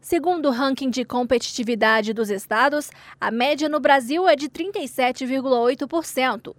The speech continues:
enquanto a empresa goiana registra vinte e três vírgula oito por cento. Pelo novo marco legal do saneamento básico, as companhias têm até dois mil e trinta e três para alcançar vinte e cinco por cento de perdas na distribuição.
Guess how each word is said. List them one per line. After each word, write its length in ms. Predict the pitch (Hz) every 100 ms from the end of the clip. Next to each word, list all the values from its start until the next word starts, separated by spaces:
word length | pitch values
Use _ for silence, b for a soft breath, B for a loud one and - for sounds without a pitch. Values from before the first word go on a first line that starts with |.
| _
enquanto 380 | 202 208 220 226
a 60 | 208
empresa 460 | 208 226 226 226
goiana 540 | 220 254 240 254 339 339
registra 640 | 262 208 254 269 254 233
vinte 320 | 226 294 381
e 60 | 285
três 360 | - 240 269
vírgula 400 | 240 285 254 247
oito 340 | 226 240 247 269
por 220 | - 302
cento. 540 | - 247 254 254 - - b
Pelo 240 | - 349 349
novo 300 | 320 302 294
marco 380 | 269 262 - 262
legal 480 | 240 220 220 302
do 120 | 277 233
saneamento 600 | 247 226 208 190 202 294
básico, 580 | 247 247 262 285 - 294 B -
as 180 | 240 -
companhias 760 | 370 403 311 240 285 233 220
têm 180 | - 240
até 220 | 220 240
dois 260 | 226 214 214
mil 120 | 262
e 40 |
trinta 240 | 247 220 196
e 60 |
três 400 | 196 247 262 262 B B _
para 240 | 214 214
alcançar 640 | 285 349 285 240 262 269 240
vinte 300 | 240 403 440
e 60 |
cinco 280 | - 302 254
por 180 | 233 214
cento 380 | - 254 269 247
de 120 | 220
perdas 480 | 233 240 254 262 247
na 140 | 254
distribuição. 880 | 226 262 262 240 269 254 247 233